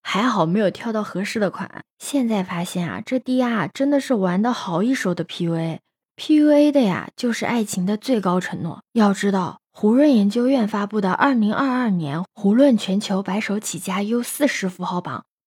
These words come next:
，D R的张国焘、卢一文夫妇凭借四百二十亿的身家排名中国U四十企业家的第二，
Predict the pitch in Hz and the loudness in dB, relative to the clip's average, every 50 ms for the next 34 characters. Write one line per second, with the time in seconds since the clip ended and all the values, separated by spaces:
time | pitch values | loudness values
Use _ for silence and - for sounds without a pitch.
0 | _ - 226 226 233 240 233 226 214 196 196 190 180 180 180 - - 247 254 254 | _ -2 0 0 2 2 0 0 -2 -2 -2 -2 -2 -2 -4 -4 -4 -4 -4 -2
1 | - 180 180 185 - - 214 214 214 220 226 214 190 185 190 208 226 240 240 226 | -2 -2 -2 -4 -4 -6 -4 -4 -4 -4 -4 -4 -2 -2 -2 0 -2 -2 -2 -2
2 | 196 170 185 208 - - 202 202 - - 170 147 - - - _ _ - - 190 | -2 -2 -2 -4 -6 -10 -10 -10 -10 -10 -12 -12 -12 -16 -20 _ _ 0 2 2
3 | 202 - - 254 233 226 - - - - 196 170 - 247 262 247 - - 233 247 | 2 2 0 -2 -2 -2 -4 -6 -6 -6 -4 -2 0 0 0 0 -2 -4 -4 -2
4 | 285 277 220 175 185 - 170 170 175 165 170 - - - 180 180 185 185 202 214 | 0 0 0 -2 -4 -4 -6 -4 -4 -6 -6 -8 -6 -4 -2 -2 0 0 -2 -2
5 | 247 254 254 233 220 220 240 240 254 254 - - - 269 - - 220 220 - - | -2 -2 -2 -2 -2 -2 -2 -2 -2 -4 -4 -2 -2 -2 -2 -4 -8 -6 -6 -6
6 | - 165 175 196 208 196 - 220 208 220 220 208 - - 269 - - - 311 277 | -6 -6 -6 -6 -6 -6 -8 -8 -6 -6 -8 -8 -6 -8 -8 -8 -6 -6 -4 -4
7 | 196 | -4